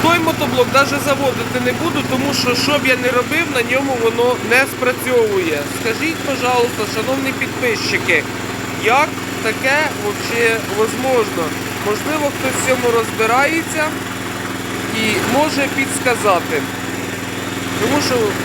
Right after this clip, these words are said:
моїх знань просто не вистачає об'яснити, чому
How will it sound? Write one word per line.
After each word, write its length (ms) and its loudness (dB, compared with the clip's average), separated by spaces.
моїх 280 4
знань 260 4
просто 280 -2
не 60 0
вистачає 560 2
об'яснити, 680 0
чому 500 2